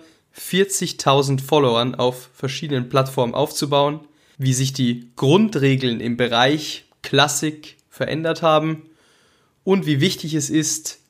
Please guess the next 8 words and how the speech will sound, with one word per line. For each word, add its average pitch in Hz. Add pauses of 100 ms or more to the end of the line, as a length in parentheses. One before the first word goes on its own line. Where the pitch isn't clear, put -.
(220)
lieber 135
fehlerhaft 160
zu 135
beginnen, 135 (140)
als 120
perfekt 131
zu 123
zögern. -